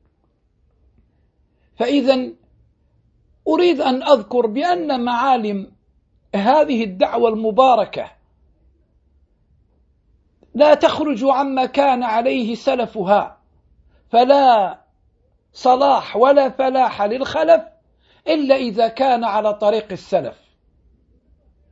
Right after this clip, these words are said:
ولا هداية لل-، للآتين والماضين والحاضرين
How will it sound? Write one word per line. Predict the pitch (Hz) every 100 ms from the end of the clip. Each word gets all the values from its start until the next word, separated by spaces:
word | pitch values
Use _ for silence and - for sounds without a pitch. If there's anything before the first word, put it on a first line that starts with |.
| _ _ _ _ -
ولا | 180 247 285 285 262
هداية | 247 247 302 294 277 254 - 233
لل-، | 226 285 269 240 - _ _ _ _ _ _ _ 190
للآتين | 269 285 277 262 254 302 269 233 220 196 - -
والماضين | 202 262 262 269 254 220 277 247
والحاضرين | 226 247 233 - 269 247 269 330 381 466